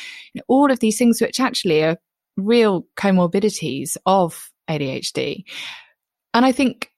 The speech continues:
having the psychotherapeutic knowledge and lens that I often view my own mind through,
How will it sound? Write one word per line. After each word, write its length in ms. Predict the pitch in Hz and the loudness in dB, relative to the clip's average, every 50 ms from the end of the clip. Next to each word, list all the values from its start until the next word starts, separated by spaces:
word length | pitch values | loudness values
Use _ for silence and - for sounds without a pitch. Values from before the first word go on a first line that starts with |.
| _ _ _ _ - | _ _ _ _ 0
having 280 | 214 254 262 277 269 | 0 2 4 4 4
the 60 | 277 | 4
psychotherapeutic 920 | 262 - 262 247 240 - 226 208 202 196 - 214 208 - - 180 - - _ _ _ | 4 2 0 0 0 2 2 2 2 2 0 -2 -2 0 0 -2 -2 -4 _ _ _
knowledge 540 | 190 190 190 185 156 147 151 147 170 - - | 2 4 4 4 4 4 2 0 0 -2 -4
and 200 | - 175 175 170 | -2 0 0 2
lens 560 | 175 180 180 180 165 160 147 160 165 - - | 2 2 2 2 2 0 0 -2 -4 -4 -2
that 140 | - 156 - | -2 0 2
I 260 | - 175 170 165 165 - | 2 2 2 2 0 0
often 540 | - 165 - - 165 156 156 156 135 - - - | -2 -4 -2 -2 -2 0 0 -2 -4 -6 -8 -8
view 400 | 160 - 175 165 160 151 147 - - _ | -4 0 0 2 2 0 0 -4 -6 _
my 300 | 175 170 165 156 156 156 | 0 2 2 2 2 0
own 160 | 156 160 151 | 0 0 0
mind 320 | 151 147 143 139 139 151 - | -2 -2 -2 -2 -4 -6 -8
through, 420 | - - - - - - 180 | -8 -6 -6 -6 -4 -6 -8